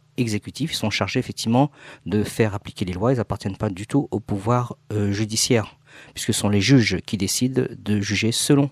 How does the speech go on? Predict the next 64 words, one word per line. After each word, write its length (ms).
la 160
loi. 220
Petite 260
remarque ? 520
Non. 420
Bon, 100
d'accord, 280
je 140
continue. 460
Si 180
je 80
vais 60
un 40
petit 160
peu 120
vite, 320
hein. 100
Donc, 180
<laughs> 0
j'essaie 300
de 100
pas 200
aller 240
très 220
vite. 380
Bon, 140
tout 120
ce, 240
tout 140
ça, 160
ça 140
sera 200
mis, 280
euh, 220
sur 200
Pronote, 520
euh, 720
les 120
jeunes, 260
hein, 80
donc 240
vous 160
inquiétez 300
pas. 260
On 100
mettra, 520
euh, 140
je 120
mettrai 240
ça 160
sur 160
mon 120
cours, 380
euh, 320
trois 200
cent 220
un, 80
trois 160
cent 160
trois 340
et 80
les 180
autres 80
troisièmes, 500